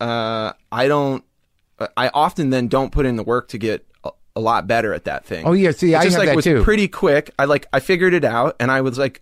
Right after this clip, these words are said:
Speaker 1: pretty good at it very quickly, so then I was, like, the best at it for a while. And then the people who really put in the work to get good at it got way better than me.
Speaker 2: Or else they stay good. Like, the weird thing
Speaker 1: Yeah.
Speaker 2: is, is, like, there's some part of the brain, like,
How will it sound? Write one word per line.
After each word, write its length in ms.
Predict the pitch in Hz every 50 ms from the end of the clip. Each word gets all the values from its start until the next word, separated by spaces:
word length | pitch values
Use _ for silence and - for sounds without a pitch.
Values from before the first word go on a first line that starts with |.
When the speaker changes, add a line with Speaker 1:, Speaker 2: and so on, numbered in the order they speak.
| _ _
Speaker 1:
pretty 200 | - 160 170 175
good 220 | 143 131 147 143 139
at 160 | 127 123 135
it 100 | 117 -
very 260 | 107 123 123 127 117
quickly, 400 | - - 196 196 - 151 131 123
so 200 | 117 - 139 123
then 180 | 120 127 127 127
I 100 | 127 127
was, 160 | 123 113 113
like, 220 | 117 113 110 - _ _ _ _ _ _ _ _
the 100 | - -
best 320 | - 143 135 175 - - 151
at 160 | 135 123 120
it 100 | 117 -
for 160 | - 123 110
a 80 | 104 101
while. 540 | 110 127 135 143 123 98 80 85 - - - _ _ _
And 140 | - 117 123
then 80 | 147 156
the 80 | 151
people 300 | 123 - 185 190 170 185
who 80 | 160 151
really 240 | 131 139 151 147 127
put 160 | - - 139
in 80 | 131 123
the 80 | 117
work 240 | 104 135 147 - -
to 80 | - 120
get 180 | 113 110 85
good 160 | 113 175 196
at 140 | 175 139 120
it 80 | 110 -
got 220 | 117 117 113 98
way 120 | 120 127 127
better 300 | 107 123 123 139 131 117
than 160 | 113 101 101
me. 200 | 101 92 95 87
Speaker 2:
Or 140 | 131 131 143
else 140 | 143 127
they 120 | - 151 127
stay 300 | - - - 160 175 165
good. 240 | 110 104 95 87 87
Like, 160 | 107 120 -
the 80 | -
weird 200 | 135 143 175 190
thing 200 | 196 208 - -
Speaker 1:
Yeah. 60 | 151 147
Speaker 2:
is, 100 | 123 131
is, 100 | 127 117
like, 300 | 123 127 123 - - -
there's 220 | 127 123 135 131
some 220 | - - 165 160 147
part 260 | - - 151 151 147
of 140 | 143 123 117
the 80 | 113
brain, 320 | 107 110 127 127 127 120 113
like, 220 | 110 107 101 -